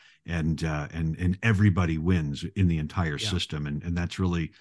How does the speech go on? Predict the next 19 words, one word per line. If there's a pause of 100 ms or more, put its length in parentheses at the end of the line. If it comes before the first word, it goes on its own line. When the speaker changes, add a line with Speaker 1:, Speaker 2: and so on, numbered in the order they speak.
Speaker 1:
that's
part
of
franchising
to
begin
with.
So (260)
what
I
really
wanted
to
talk
to
you
about
today
is,